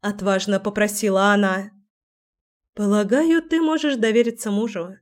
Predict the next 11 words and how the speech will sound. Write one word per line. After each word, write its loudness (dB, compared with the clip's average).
Леди 4
Фан 0
улыбнулась. -2
«Но, 0
конечно, 0
я -2
расскажу. -10
Всё, -2
что -2
захочешь, 0
милая». -6